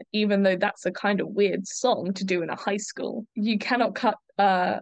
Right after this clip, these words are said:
the fucking, oh my God, what is it called? If I'd Known Then, What I Know Now?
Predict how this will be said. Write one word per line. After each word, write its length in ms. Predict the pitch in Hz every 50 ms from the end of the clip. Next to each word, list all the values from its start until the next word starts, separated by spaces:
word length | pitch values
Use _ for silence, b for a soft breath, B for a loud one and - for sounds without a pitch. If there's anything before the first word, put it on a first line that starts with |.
| - _ -
the 500 | 214 196 190 190 - 202 190 208 202 190
fucking, 600 | 190 - 214 208 - - 220 190 190 185 185 - -
oh 160 | - 175 - 185
my 140 | 190 165
God, 180 | 165 - 175 170
what 160 | 175 170 -
is 100 | 170 180
it 80 | 160 - -
called? 340 | 165 160 165 180 175 190 - 196 214 - _ _ _ _ _ _ _ _ _ _ _ -
If 160 | 214 208 -
I'd 200 | 185 175 180 196
Known 240 | 196 175 175 175 185
Then, 280 | 185 180 170 170 - - _ -
What 200 | 180 190 185 196
I 60 | 226
Know 160 | 220 208 208
Now? 420 | 202 165 156 160 190 226 269 320